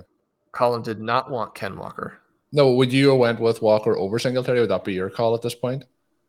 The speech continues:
Speaker 1: One of the things that we have to consider is the direction that both running backs are gonna go. If Walker and Singletary both do what we'd expect, if James Cook and Rashad Penny both do what we expect, they're gonna go in different directions.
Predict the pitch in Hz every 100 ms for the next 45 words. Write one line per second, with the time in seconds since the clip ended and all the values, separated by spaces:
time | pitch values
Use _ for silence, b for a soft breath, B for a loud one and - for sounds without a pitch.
0 | _ _ _ _ 180 208 196 160 127 123
1 | 110 104 98 - 92 92 B B B _
2 | 104 98 90 - - _ _ _ _ -
3 | 120 104 101 - 123 107 80 101 - 104
4 | 98 92 92 - 101 95 95 - B B
5 | B B B - 135 - - - - 123
6 | 113 127 101 104 - 113 107 - 104 104
7 | - 95 101 - - _ _ _ _ _
8 | _ 143 127 123 120 113 110 101 B -
9 | 131 113 107 92 - 156 110 - - -
10 | 110 - 117 110 - 117 104 101 - -
11 | 98 - 165 113 117 113 107 95 104 101
12 | - - 110 - - b b - 117 120
13 | 113 120 113 107 107 104 113 107 95 110
14 | 107 - 101 101